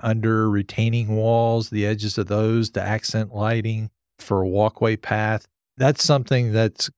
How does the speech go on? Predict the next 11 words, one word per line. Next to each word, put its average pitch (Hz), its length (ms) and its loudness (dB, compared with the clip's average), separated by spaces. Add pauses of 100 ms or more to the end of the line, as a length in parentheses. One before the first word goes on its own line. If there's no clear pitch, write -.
(340)
becoming 117 360 0
a 104 60 2
more 117 300 4
and 107 80 -2
more 107 240 2
popular 104 580 0
situation, 101 800 -2
that 95 220 -8
people 110 340 -2
really 107 360 2
want 104 400 0